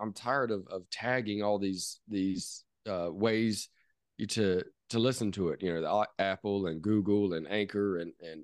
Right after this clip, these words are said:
and Amazon." So then I'm like, "Well, let, let me figure out how to get it on one central location." Um, and I think I kinda saw this from, with Hanging with the A D. They have some, some, something very similar. Um,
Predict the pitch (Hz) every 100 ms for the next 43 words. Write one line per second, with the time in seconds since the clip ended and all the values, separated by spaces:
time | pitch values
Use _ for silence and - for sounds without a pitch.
0 | - 87 76 _ 107 107 101 101 101 101
1 | 101 92 - _ _ _ - 117 131 117
2 | 120 131 127 131 165 - 156 143 127 117
3 | - 127 120 - 113 107 120 110 107 104
4 | 104 110 _ 98 113 123 123 120 - 123
5 | 117 110 104 98 - 101 - - _ _
6 | _ _ _ _ - 104 92 87 87 -
7 | _ _ 113 110 165 151 117 127 110 -
8 | 110 104 107 - 101 98 101 98 107 104
9 | 98 92 98 92 95 101 92 101 92 -
10 | 113 107 101 117 104 - 117 107 101 95
11 | 85 - 98 87 85 - _ _ _ _
12 | 107 101 90 87